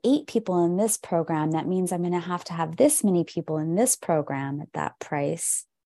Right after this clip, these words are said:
Oh, well, I don't feel so confident about that.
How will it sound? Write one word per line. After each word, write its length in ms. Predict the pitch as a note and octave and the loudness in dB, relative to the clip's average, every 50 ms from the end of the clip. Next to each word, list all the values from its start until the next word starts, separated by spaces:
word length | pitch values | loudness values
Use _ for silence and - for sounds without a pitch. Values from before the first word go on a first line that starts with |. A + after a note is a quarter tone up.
| _ _ _ _ _ _ _ _ _ | _ _ _ _ _ _ _ _ _
Oh, 180 | - F3+ F3+ F3 | -6 -2 -2 -2
well, 100 | E3+ F3+ | -2 -2
I 80 | F3+ | -4
don't 220 | F3 G3 A3+ - - | -2 -2 -4 -4 0
feel 140 | - B3+ A#3 | 0 0 0
so 200 | A#3 - A3 G#3+ | 2 0 0 -2
confident 520 | - - G3 F#3+ F3+ - F3+ F3 E3+ E3 | 0 -2 -2 0 0 0 0 0 0 0
about 280 | E3 - D#3 D#3 D3+ - - | 0 -2 -2 -2 -4 -4 -2
that. 420 | G#3+ G#3 F#3 E3 D3+ D3 - - | 0 2 4 4 4 4 2 0